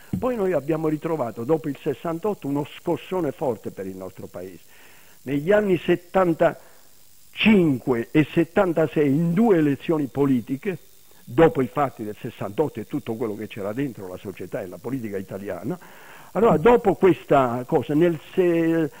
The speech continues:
eh, settantacinque, settantasei, l'esplosione de-, di una vittoria politica, prima amministrativa nel settantacinque del P C e poi politica.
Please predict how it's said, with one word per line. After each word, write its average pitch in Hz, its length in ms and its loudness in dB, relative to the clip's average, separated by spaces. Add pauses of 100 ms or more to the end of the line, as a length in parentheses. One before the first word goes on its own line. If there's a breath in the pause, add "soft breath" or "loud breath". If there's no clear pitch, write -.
(380 loud breath)
eh, 131 600 0
settantacinque, 175 760 -2
settantasei, 196 760 -4
l'esplosione 170 880 -2
de-, 113 480 -4 (220)
di 120 80 -6
una 131 160 -4
vittoria 143 500 0
politica, 127 480 -4
prima 247 300 2
amministrativa 143 840 0
nel 110 200 -6
settantacinque 113 880 -8 (280 loud breath)
del 175 180 0
P 196 160 2
C 269 260 -2 (240 loud breath)
e - 140 2
poi 269 240 2
politica. 170 760 2